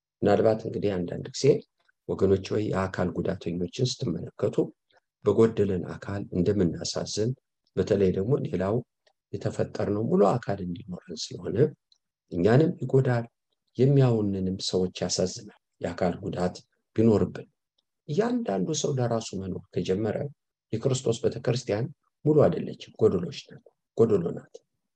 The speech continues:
ወገኖቼ፣ ልክ እንደ አካለ ጎደሎ ነው። ግን ጤነኛ ቤተክርስቲያን፣ ጤነኛ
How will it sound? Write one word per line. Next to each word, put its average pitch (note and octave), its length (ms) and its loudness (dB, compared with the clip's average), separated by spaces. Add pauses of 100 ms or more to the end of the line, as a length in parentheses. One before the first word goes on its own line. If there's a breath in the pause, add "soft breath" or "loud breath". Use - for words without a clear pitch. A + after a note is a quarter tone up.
(140)
ወገኖቼ፣ A2+ 360 2 (100)
ልክ A#2 200 0
እንደ G#2 160 -2
አካለ F2+ 380 -2
ጎደሎ A#2 320 2 (640)
ነው። F2 100 -2
ግን A2+ 180 4 (160)
ጤነኛ A#2+ 540 4 (180)
ቤተክርስቲያን፣ - 720 -10 (520)
ጤነኛ A#2 480 4